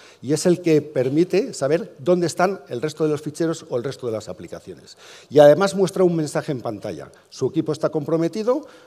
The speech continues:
lo hemos secuestrado. Si usted quiere devolver otra vez a funcionamiento normal, lo que tiene que hacer es pagar determinada cantidad en esta dirección, en este wallet que nosotros le vamos a indicar.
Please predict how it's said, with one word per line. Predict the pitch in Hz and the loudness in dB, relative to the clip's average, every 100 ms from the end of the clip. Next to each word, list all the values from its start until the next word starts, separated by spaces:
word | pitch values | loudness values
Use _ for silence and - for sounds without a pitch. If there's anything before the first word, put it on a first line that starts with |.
| - | 0
lo | 135 | 2
hemos | 147 139 | 2 0
secuestrado. | 160 160 147 185 196 226 254 | -4 -4 -4 -4 -4 -4 -8
Si | - | -18
usted | - 147 143 | -4 -2 -2
quiere | 147 151 | -2 0
devolver | 143 139 147 151 | 2 2 2 2
otra | 143 139 | 0 0
vez | 151 165 - - - - | 0 0 -6 -20 -20 -8
a | 113 107 98 95 | -2 -2 -2 -8
funcionamiento | - 110 104 107 117 117 127 | -16 -14 -8 -6 -6 -6 -6
normal, | 135 180 233 | -4 -4 -4
lo | 113 | -6
que | |
tiene | 101 110 110 | -6 -8 -8
que | 110 | -6
hacer | 147 135 | -2 0
es | 156 143 - - | 0 -2 -10 -18
pagar | - 120 127 | -6 0 0
determinada | 113 110 104 120 131 | -2 -6 -8 -4 -4
cantidad | 131 131 135 139 147 - - - | -4 -6 -4 -2 -4 -6 -20 -12
en | 117 | -6
esta | 127 - 135 127 | -6 -4 -4 -2
dirección, | 127 131 120 - 143 127 90 | -2 -2 -4 2 2 2 -4
en | 117 | -8
este | 131 131 | -6 -4
wallet | 135 143 139 | -2 -2 -4
que | 120 | -10
nosotros | 113 117 117 | -10 -10 -8
le | 107 | -8
vamos | 101 95 98 | -8 -12 -14
a | |
indicar. | 85 87 76 | -14 -12 -12